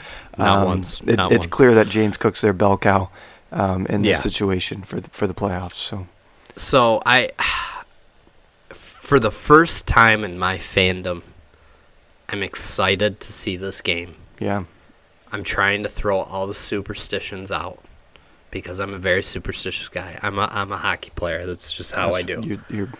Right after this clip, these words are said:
Speaker 2: bred that way.
Speaker 1: I think that win or lose,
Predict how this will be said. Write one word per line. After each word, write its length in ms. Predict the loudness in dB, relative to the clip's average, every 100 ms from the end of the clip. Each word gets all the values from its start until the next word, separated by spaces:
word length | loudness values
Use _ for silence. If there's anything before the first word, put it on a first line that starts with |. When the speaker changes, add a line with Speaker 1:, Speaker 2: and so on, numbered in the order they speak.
| -18
Speaker 2:
bred 460 | -8 -4 -2 -4
that 240 | -6 -6 -6
way. 280 | -8 -10 -14 _ _ _ _ _ _ _ -8
Speaker 1:
I 80 |
think 500 | -6 -8 -6 -6 -6 -10 -4
that 440 | -2 0 -2 -6 _ _ _ _ _ _ _ _ _ _ _ _ _ _ _ _
win 460 | -8 -4 -2 -2 -4
or 320 | -2 -2 -2
lose, 920 | -2 -2 -2 -4 -8 -10 -10 -10 -16